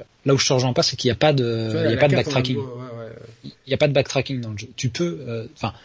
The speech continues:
Speaker 1: si tu veux tout avoir, il va falloir que tu retournes en arrière pour
Speaker 2: Ah, moi, j'ai
Speaker 1: trouver
Speaker 2: fait
Speaker 1: les
Speaker 2: bon,
Speaker 1: choses
Speaker 2: au
Speaker 1: que
Speaker 2: bout d'un
Speaker 1: tu as
Speaker 2: moment, je me
Speaker 1: ratées.
Speaker 2: suis retrouvé bloqué, j'ai pas compris pourquoi.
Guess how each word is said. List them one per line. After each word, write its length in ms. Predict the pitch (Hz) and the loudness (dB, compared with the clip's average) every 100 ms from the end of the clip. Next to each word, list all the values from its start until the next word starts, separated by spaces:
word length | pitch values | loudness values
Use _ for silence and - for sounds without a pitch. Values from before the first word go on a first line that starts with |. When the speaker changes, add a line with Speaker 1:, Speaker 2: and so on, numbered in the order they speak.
| - - _ | -20 -20 _
Speaker 1:
si 160 | - 190 | 2 2
tu 100 | 180 | 4
veux 120 | 165 | 2
tout 220 | 170 175 | 4 6
avoir, 340 | 147 147 156 135 | 6 6 4 2
il 60 | 120 | -4
va 60 | 113 | -4
falloir 260 | 127 127 | -2 -2
que 80 | - | -2
tu 180 | - 123 | -6 -4
retournes 400 | 98 117 - 131 | -2 0 0 -2
en 100 | 117 | 2
arrière 320 | 113 120 120 | 4 4 0
pour 120 | - | -2
Speaker 2:
Ah, 40 | 147 | -2
moi, 80 | 190 | -2
j'ai 100 | 175 | 0
Speaker 1:
trouver 180 | 127 | 0
Speaker 2:
fait 60 | 120 | 2
Speaker 1:
les 60 | - | 2
Speaker 2:
bon, 60 | |
Speaker 1:
choses 140 | - - | 2 2
Speaker 2:
au 40 | |
Speaker 1:
que 40 | |
Speaker 2:
bout 20 | - | 4
d'un 20 | |
Speaker 1:
tu 60 | - | 4
as 40 | |
Speaker 2:
moment, 80 | 214 | 2
je 60 | 190 | 2
me 40 | |
Speaker 1:
ratées. 60 | 175 | -4
Speaker 2:
suis 100 | 160 | -6
retrouvé 200 | - 156 | -4 -4
bloqué, 340 | 143 151 185 | -2 -6 -4
j'ai 120 | 139 123 | -6 -6
pas 140 | 156 | -8
compris 320 | 160 151 135 | -8 -12 -12
pourquoi. 440 | - 127 147 156 | -16 -12 -4 -4